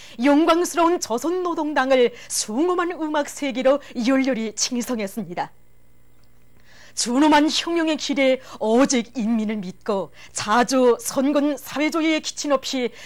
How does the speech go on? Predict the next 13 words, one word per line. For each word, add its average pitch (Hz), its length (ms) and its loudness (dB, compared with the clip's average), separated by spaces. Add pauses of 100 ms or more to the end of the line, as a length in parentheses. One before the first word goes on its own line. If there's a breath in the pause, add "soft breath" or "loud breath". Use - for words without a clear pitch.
(100)
거창한 320 600 2
전변의 330 520 -2
역사를 277 420 0
펼치고 247 640 0 (340 loud breath)
위대한 311 420 4
승리만을 320 600 -2
알아온 311 400 0
우리 302 280 -2
당에 269 180 0
대한 233 280 0
담없는 320 520 -2
신뢰의 302 500 -4
정이 233 360 -2